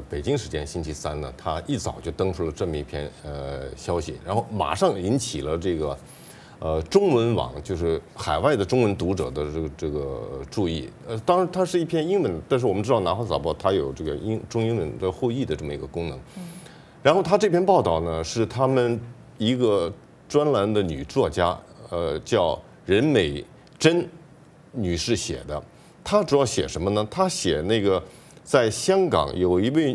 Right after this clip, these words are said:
Speaker 1: 女士，二十多岁，那么看着她那个姓呢，就和栗战书是同样的姓，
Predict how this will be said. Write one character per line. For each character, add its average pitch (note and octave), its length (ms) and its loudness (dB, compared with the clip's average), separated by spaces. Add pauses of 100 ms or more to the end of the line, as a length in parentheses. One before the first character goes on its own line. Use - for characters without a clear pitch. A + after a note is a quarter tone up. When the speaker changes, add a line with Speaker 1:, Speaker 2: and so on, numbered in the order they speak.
(100)
Speaker 1:
女 F2 260 0
士， C3 260 -2 (120)
二 D#3+ 120 4
十 F#2+ 80 0
多 F2 160 2
岁， F#2+ 240 0 (720)
那 B2 100 4
么 G2 400 4 (300)
看 C#3 180 2
着 G2+ 60 2
她 C#3 160 2
那 C#3 80 4
个 C3 60 2
姓 C#3 340 2
呢， D#2 240 0
就 G#2+ 100 2
和 F#2+ 180 4
栗 B2 120 2
战 G2 160 4
书 G2+ 220 2
是 F#2+ 160 -4
同 F#2+ 180 4
样 G2+ 80 6
的 E2 80 0
姓， E2 240 -4